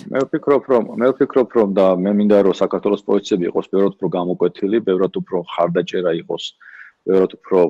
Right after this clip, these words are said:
ა, აქტიური და ეს ყველა დონეზე, ა, იგრძნობოდეს. მ, მე ვფიქრობ, კი არა, ნუ ყველას კარგად გვესმის, რომ საქართველოს და უკრაინის პოლიტიკური ბედი გადაჯაჭვული არის ამ თვალსაზრისით, რომ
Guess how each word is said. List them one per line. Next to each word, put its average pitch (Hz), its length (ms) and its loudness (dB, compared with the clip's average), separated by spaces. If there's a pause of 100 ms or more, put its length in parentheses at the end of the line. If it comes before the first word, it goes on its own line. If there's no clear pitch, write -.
ა, 82 120 4 (1200)
აქტიური 90 640 0
და 98 480 4
ეს - 160 -6
ყველა 92 240 0
დონეზე, 85 560 -4 (880)
ა, 92 180 -2
იგრძნობოდეს. 104 800 2 (160)
მ, 107 500 4
მე 117 100 6
ვფიქრობ, 117 380 0 (300)
კი 117 180 2
არა, 104 180 6 (280)
ნუ 101 140 -6
ყველას 104 280 0
კარგად 92 300 2
გვესმის, - 340 -4
რომ 92 160 -16
საქართველოს 101 480 -2
და - 80 -2
უკრაინის 92 540 -4 (100)
პოლიტიკური 92 720 -2
ბედი 90 400 -4
გადაჯაჭვული 90 720 -2
არის 85 280 -2 (260)
ამ 85 180 -4
თვალსაზრისით, 87 720 -2
რომ 117 180 -2